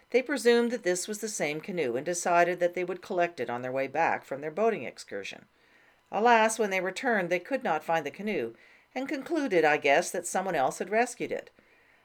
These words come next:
and thought nothing further about the incident until the next day, when Thompson was reported missing. The first indication that something was amiss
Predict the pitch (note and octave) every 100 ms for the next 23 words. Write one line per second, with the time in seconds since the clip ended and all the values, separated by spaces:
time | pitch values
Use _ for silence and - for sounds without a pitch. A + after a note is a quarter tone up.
0 | _ - B3+ D4+ C#4+ A#3 B3 C4+ C4 -
1 | G#3 F3+ F3 D#3+ D#3+ E3+ G3+ G3+ C#3+ A2+
2 | F2 C#3 F3 D3 C#3+ B2+ - - G#3+ C#3+
3 | B2 C3+ C3 - F#3 F3+ D#3+ A2 G#2+ A#2
4 | A#2+ - C3 A2+ C3+ E3+ - - _ _
5 | _ _ _ _ _ _ _ _ _ _
6 | _ _ _ _ _ _ - A#3+ E4 F4
7 | E4 C4+ C4 A3 F3+ F3+ G3+ F#3+ - G3+
8 | F#3+ G#3 F#3+ F#3+ G#3+ E3+ A#2+ B2+ -